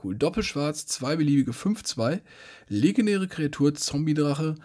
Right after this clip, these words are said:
aufblitzend, fliegend. Der Schwarz-, äh, äh, Schwarztod der Dracolich kommt getappt ins Spiel. Äh, das mögen wir aber nicht so doll.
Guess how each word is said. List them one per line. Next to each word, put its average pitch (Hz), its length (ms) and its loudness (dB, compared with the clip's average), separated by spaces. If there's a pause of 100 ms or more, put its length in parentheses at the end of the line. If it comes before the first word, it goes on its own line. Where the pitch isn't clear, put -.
(200)
aufblitzend, 185 720 0
fliegend. 135 840 -2
Der 113 220 -4
Schwarz-, - 760 -8
äh, 117 340 2
äh, 110 40 0
Schwarztod 160 540 -4
der 120 180 0
Dracolich 123 800 -2
kommt - 180 -2
getappt - 440 -6
ins - 120 -12
Spiel. - 320 -8
Äh, 147 200 6
das 135 160 -4
mögen 185 260 -2
wir 165 40 -4
aber 131 120 -6
nicht 107 160 -12
so - 80 -14
doll. 151 260 -2